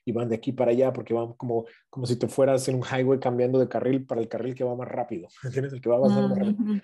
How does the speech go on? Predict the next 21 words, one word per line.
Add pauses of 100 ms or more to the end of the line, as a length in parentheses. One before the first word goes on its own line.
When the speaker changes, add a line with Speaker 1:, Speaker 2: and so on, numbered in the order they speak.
(320)
Speaker 1:
Entonces,
si
en
un
año
hiciste
mil
transacciones
o
diez
mil
transacciones, (120)
pues
va
a
ser
un
poquito
complicado
para
ellos